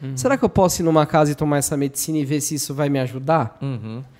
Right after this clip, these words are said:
Speaker 2: Então, assim, e, e essa pessoa, e essa pessoa que foi por causa do Richard,
Speaker 3: Uhum.
Speaker 2: entendeu? E conseguiu uma cura por causa dele. Ele nem sabe disso, mas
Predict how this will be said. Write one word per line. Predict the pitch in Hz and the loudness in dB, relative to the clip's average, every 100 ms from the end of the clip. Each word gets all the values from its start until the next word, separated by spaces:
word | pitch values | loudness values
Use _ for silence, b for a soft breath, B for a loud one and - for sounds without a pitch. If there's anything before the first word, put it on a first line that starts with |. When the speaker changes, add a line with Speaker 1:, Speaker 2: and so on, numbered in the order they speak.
| b | b
Speaker 2:
Então, | 175 226 247 | 0 4 6
assim, | 240 240 | 4 0
e, | 269 415 269 | -2 -2 0
e | |
essa | 277 233 208 | 2 2 0
pessoa, | 185 165 - | 0 -2 -2
e | 226 | 0
essa | 269 247 220 | 2 2 -2
pessoa | 185 175 190 | -2 -2 -2
que | 196 | -4
foi | - 185 | -2 0
por | 190 214 | 0 -2
causa | 196 165 | 0 0
do | 165 | 0
Richard, | 151 156 - 127 120 b b b | -2 -2 -4 -4 -4 b b b
Speaker 3:
Uhum. | 123 | -4
Speaker 2:
entendeu? | 131 135 139 151 135 B B - | -2 2 4 2 0 B B -6
E | 180 | -2
conseguiu | 202 196 - 180 202 | 4 4 4 2 2
uma | 202 185 | 2 0
cura | - 220 185 - | 0 4 6 6
por | 165 | 2
causa | 170 165 | 0 0
dele. | 156 147 190 | 2 2 4
Ele | 214 | 4
nem | 339 427 | 4 2
sabe | - 294 269 | 0 0 -2
disso, | 170 175 196 - | -4 -4 -4 -4
mas | 143 180 202 - | -4 -4 -6 -10